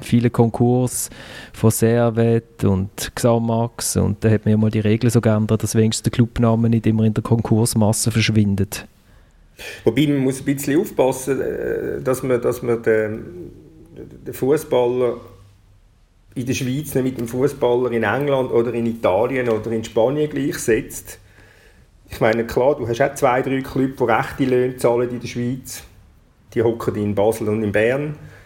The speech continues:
Speaker 2: Es gibt auch, man ver-, man verhungert auch in Zürich nicht oder in Wallis nicht, sofern der Präsident das Geld überweist.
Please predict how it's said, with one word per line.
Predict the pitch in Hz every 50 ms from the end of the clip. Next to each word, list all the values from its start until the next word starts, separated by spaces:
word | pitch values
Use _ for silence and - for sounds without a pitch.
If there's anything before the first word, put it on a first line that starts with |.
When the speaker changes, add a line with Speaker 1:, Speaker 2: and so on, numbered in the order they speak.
| - -
Speaker 2:
Es | - -
gibt | - 110 113 107
auch, | 98 98 98 98
man | 95 98 95 92
ver-, | 92 - 107 104
man | 110 107 101
verhungert | - 113 104 120 120 127 120 110 107 110 107
auch | 107 107 104 101
in | 104 104 104
Zürich | - 156 160 165 160 156
nicht | 147 143 143 139 143 131
oder | 110 101 104
in | 107 101 104
Wallis | 123 131 143 156 165 151 -
nicht, | 147 139 139 139 -
sofern | 151 - - 135 131 135
der | 139 131
Präsident | - 139 127 113 139 123 127 120 117 123 117
das | - -
Geld | 139 117 110 117 117 123
überweist. | 117 120 120 113 117 117 117 113 113 - -